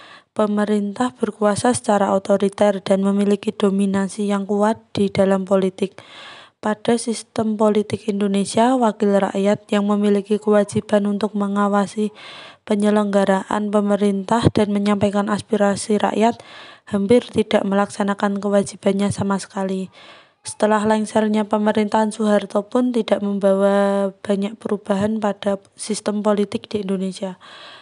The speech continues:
Malah sebaliknya, para wakil rakyat lebih memikirkan dan memprioritaskan kepentingan pribadi beserta keluarganya daripada mel-, menyalurkan aspirasi rakyat ketika masa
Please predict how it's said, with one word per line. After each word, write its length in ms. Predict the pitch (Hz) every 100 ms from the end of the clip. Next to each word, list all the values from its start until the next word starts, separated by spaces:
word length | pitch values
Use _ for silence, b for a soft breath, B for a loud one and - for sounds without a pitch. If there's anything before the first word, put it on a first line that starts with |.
| B B 202
Malah 320 | 196 190 190
sebaliknya, 800 | - - 202 196 196 - 214 240
para 320 | - 202 196
wakil 400 | 190 190 - 196
rakyat 400 | 196 208 214 220
lebih 240 | 214 220 196
memikirkan 640 | 196 196 196 208 208 220 214
dan 160 | 196
memprioritaskan 1040 | 196 196 185 202 190 202 202 - - 202 202
kepentingan 560 | 202 202 202 196 196
pribadi 640 | 196 202 196 196 196 190 - B B B B B B B -
beserta 480 | 202 208 190 202
keluarganya 960 | - 202 202 - 196 196 208 226 247 254
daripada 640 | 254 208 196 - 202 -
mel-, 560 | 220 214 214 202 208 208 208
menyalurkan 720 | 208 208 208 208 202 208 208
aspirasi 720 | 208 - 208 196 196 - 202
rakyat 320 | 196 202 208 214 -
ketika 480 | - 202 208 196 196
masa 320 | 196 190 -